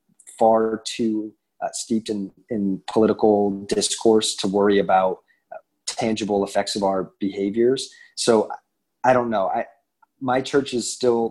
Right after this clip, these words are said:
closed. They actually took a poll to ask if they wanted, the congregation wanted to open or close, and I didn't vote in it because, frankly, I, I don't know what the correct answer is, and I don't really wanna be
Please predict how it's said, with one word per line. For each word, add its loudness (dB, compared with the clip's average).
closed. 0
They 0
actually -2
took -8
a -4
poll -2
to 0
ask -2
if -4
they 2
wanted, -4
the -8
congregation -4
wanted -6
to -6
open -6
or -4
close, 0
and -4
I 2
didn't -2
vote 0
in -14
it -18
because, -6
frankly, 4
I, 2
I 0
don't 2
know 4
what 4
the -8
correct 2
answer 0
is, 2
and -4
I 2
don't 0
really -2
wanna -4
be -2